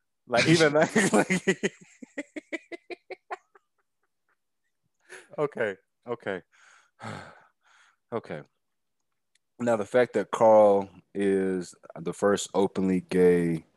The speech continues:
um, player, why, why is it? And it's funny, it's ironic, I guess, but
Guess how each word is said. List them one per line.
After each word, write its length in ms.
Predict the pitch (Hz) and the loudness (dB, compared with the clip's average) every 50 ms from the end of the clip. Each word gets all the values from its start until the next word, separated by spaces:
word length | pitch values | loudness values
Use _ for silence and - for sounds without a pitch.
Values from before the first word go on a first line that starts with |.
| _ _ _ _ _ _ _ _ _ _ _ - | _ _ _ _ _ _ _ _ _ _ _ -6
um, 600 | 85 85 85 85 85 85 85 85 82 82 82 80 | -2 0 2 2 2 2 0 0 0 -2 -2 -4
player, 220 | - - 113 104 107 | 2 2 4 4 6
why, 260 | 95 123 170 214 196 | 4 4 4 4 2
why 280 | 117 104 117 139 170 165 | 2 2 2 0 2 2
is 220 | 135 131 117 95 | 0 0 -2 -2
it? 160 | 92 95 - _ | -6 -10 -10 _
And 140 | - 101 101 | -10 -8 -8
it's 120 | 95 - - | -8 -10 -10
funny, 380 | - 113 117 113 98 92 90 - - | -8 -6 -6 -4 -6 -6 -8 -10 -12
it's 240 | 95 - - - - - | -16 -14 -14 -16 -10 -4
ironic, 600 | 98 95 87 92 104 107 98 87 82 - - - - - | -4 -4 -2 0 0 0 0 -2 -6 -10 -14 -20 -18 -8
I 140 | 78 85 82 | -8 -8 -6
guess, 420 | - 82 80 82 85 - - - _ _ _ _ _ _ _ _ _ _ - | -6 -6 -6 -6 -6 -8 -10 -16 _ _ _ _ _ _ _ _ _ _ -18
but 340 | 87 82 95 90 87 87 | -6 -2 0 0 0 -2